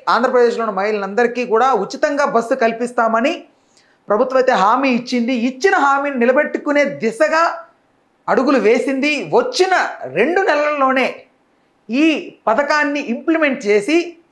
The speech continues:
అమలులోకి తీసుకొచ్చే ప్రయత్నం చేసి ఆగస్టు పదిహేనున స్వాతంత్ర దినోత్సవం నాడున దీన్ని అమలులోకి తీసుకురానుంది. ఇది నిజంగా చాలా గొప్ప విషయం, చాలా మంచిది. కానీ ఇక్కడ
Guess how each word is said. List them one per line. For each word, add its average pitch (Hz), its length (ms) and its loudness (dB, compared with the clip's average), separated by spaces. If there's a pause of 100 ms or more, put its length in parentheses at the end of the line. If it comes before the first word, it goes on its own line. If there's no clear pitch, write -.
(140)
అమలులోకి 285 480 2
తీసుకొచ్చే 226 540 0
ప్రయత్నం 214 480 0
చేసి 208 220 0
ఆగస్టు 262 640 0
పదిహేనున 269 760 2 (540)
స్వాతంత్ర 302 420 2
దినోత్సవం 269 600 0
నాడున 247 600 2
దీన్ని 294 340 0
అమలులోకి 269 580 0
తీసుకురానుంది. 196 680 -2
ఇది 247 360 -6 (260)
నిజంగా 269 400 0
చాలా 240 840 2
గొప్ప 196 260 0
విషయం, 233 540 -2 (480)
చాలా 233 240 4
మంచిది. 247 760 -4 (380)
కానీ 254 560 0 (840)
ఇక్కడ 277 340 -2